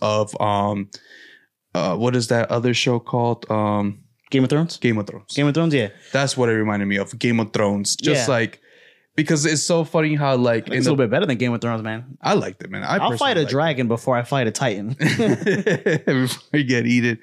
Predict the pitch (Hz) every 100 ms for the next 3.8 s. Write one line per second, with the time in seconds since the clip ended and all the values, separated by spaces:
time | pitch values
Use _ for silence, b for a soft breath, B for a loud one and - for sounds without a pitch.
0 | B 131 143 165 110 160 170 143 160 175
1 | 165 151 113 247 147 156 151 247 220 123
2 | 135 120 143 143 131 127 285 339 311 226
3 | 190 147 170 170 139 110 117 101